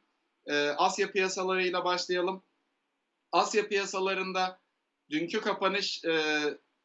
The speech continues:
karışıktı. Yine çok ciddi haberler yok, a, ar-, arka tarafında. Genellikle Avrupa ve, e, Amerika tarafındaki verilerle, e, olumlu devam ediyor.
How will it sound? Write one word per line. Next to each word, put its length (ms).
karışıktı. 800
Yine 240
çok 240
ciddi 280
haberler 540
yok, 320
a, 320
ar-, 260
arka 280
tarafında. 480
Genellikle 680
Avrupa 460
ve, 80
e, 380
Amerika 540
tarafındaki 600
verilerle, 640
e, 200
olumlu 440
devam 340
ediyor. 280